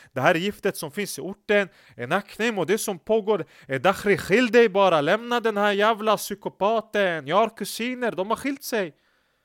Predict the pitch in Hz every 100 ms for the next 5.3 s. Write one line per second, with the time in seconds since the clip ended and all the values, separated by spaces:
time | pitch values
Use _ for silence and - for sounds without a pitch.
0 | _ _ 175 165 247 247 320 - 277 185
1 | 269 - 262 - 294 247 196 170 262 294
2 | 185 123 _ - 196 226 - 269 - 240
3 | 262 294 247 127 _ _ _ _ _ _
4 | _ _ _ _ _ _ _ - 139 226
5 | - 254 240